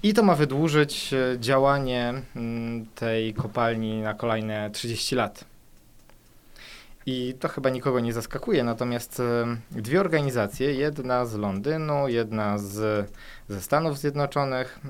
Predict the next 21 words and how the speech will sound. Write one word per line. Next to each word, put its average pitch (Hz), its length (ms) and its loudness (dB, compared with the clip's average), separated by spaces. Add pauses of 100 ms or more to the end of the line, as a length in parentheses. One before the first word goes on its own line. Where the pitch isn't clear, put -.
(120)
e, 110 220 0
ta, 113 280 2
ta 117 140 0
druga 120 500 2 (180)
ze 113 80 -4
Stanów 113 320 -2
Zjednoczonych 107 520 -4
specjalnie 110 500 -4
też, - 400 -6
e, 104 440 -2
zrobiła 107 380 0
raport 104 460 0
na 104 100 0
temat, 101 480 -2 (520)
e, 95 40 -6
naszego, 98 540 -2 (840)
e, 98 500 0
polskiego 110 520 -2
P 110 160 -4
G 92 240 -4
E, 190 180 8